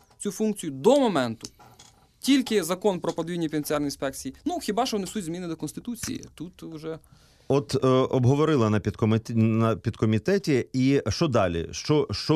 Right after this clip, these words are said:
Speaker 2: е, от, е, є у вас, е, ну, приблизне бачення,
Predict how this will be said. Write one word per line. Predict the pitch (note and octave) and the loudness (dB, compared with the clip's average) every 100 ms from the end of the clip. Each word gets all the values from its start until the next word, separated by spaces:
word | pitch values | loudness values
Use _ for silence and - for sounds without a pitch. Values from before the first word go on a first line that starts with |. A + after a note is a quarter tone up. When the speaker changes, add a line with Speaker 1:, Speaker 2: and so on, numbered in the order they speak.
| D3+ C#3 | 2 2
Speaker 2:
е, | B2 A#2 A#2+ A#2 | 2 2 0 0
от, | A#2+ - A2+ | -4 -2 0
е, | A#2 A#2 A#2 - | 2 2 2 0
є | A#2 A2 F3 | 0 2 2
у | D#3+ | 2
вас, | B2 B2+ A2 - | 2 0 0 -2
е, | A2 A2 G#2 F#2 - - - | 2 4 2 -2 -12 -10 -2
ну, | B2+ _ - | -2 _ 2
приблизне | B2+ A2 C3 B2+ A#2+ G2+ | 2 4 4 4 2 2
бачення, | A#2+ D#3 - B2 A2 | 2 0 0 0 2